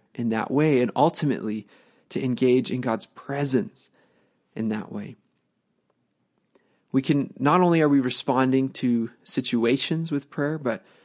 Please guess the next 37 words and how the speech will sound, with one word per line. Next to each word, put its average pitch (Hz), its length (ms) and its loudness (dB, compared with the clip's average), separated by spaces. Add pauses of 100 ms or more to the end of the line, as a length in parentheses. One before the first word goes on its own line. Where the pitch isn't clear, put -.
(260)
what 147 120 2
about 180 200 2
the 143 40 0
good 147 260 0
things 117 260 0
that 104 120 -6
happen 110 380 -6
in 107 100 -4
a 107 80 -8
day? 123 300 -12 (960)
What 156 160 4
if 185 100 -2
instead 160 400 2
of 151 120 4
just 131 200 2
smiling 143 540 0
and 135 80 -2
going, 120 160 0
"Man, 160 200 -2
that's 151 220 -4
awesome," 131 520 -2 (500)
what 143 160 -2
if 175 100 0
it 185 140 0
turned 160 320 -2
into 131 180 0
a 120 80 -2
prayer 139 640 0 (500)
of 123 120 -10
thanksgiving? 120 720 -6 (1040)
Again, 139 340 2
we've 120 200 0
yielded, 131 500 2
right? 120 260 -4
We've 135 200 -2
slowed 139 340 0
down. 131 400 -4